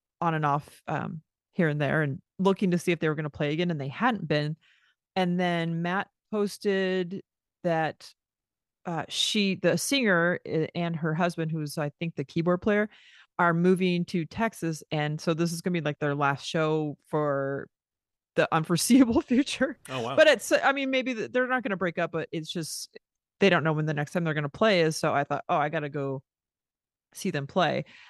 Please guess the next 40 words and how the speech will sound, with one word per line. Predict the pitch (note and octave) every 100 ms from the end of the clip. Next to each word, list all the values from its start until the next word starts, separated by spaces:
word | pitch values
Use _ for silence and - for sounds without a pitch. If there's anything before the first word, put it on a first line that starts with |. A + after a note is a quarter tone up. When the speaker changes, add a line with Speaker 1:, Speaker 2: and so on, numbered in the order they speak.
| _
Speaker 1:
Um, | E3+ D3 C3 - _ _
and | - G3 -
not | G3 -
really | A3+ F#3+
knowing | F3 E3
that | D3
there | D3+
was | D3+
gonna | D#3+
be | D3 C#3 -
a |
podcast, | - A3 G#3 D3 C#3+
too, | - A#3+ F#3 F3 -
ahead | D#3 E3 D4+
of | E3
it, | C#3+
which | A3
was, | C4 C4+ -
like, | C#4 C4
really | C4 D4
cool. | D4 D#4+ E3+
So | D#3 G3+
we | G#3+
went | G#3 G#3 G#3 _ _ _ _ _ _ _ -
to |
this | A#3+ G3+
little | A3 A3
theater | G3+ - F#3+ F#3+ G3 G#3+ A3+ _
in | G#3 F#3+
L | - F3
A | E3 D#3+ G3 A#3+ -
and | E3+ E3+ E3 E3
saw | - F3+ D#3+ D3+ D3 C#3 - - _
the | D#3 D3 C#3+ -
podcast | G3+ F#3+ F#3+ -
called | D#3+
Mall | E3 F3+ G#3
Walking, | G3+ G3 - G3+ G3 G3 - _ _ _ _ _ -
and | E3+ E3+ E3
then | E3 D#3+ D#3+ D#3+ D#3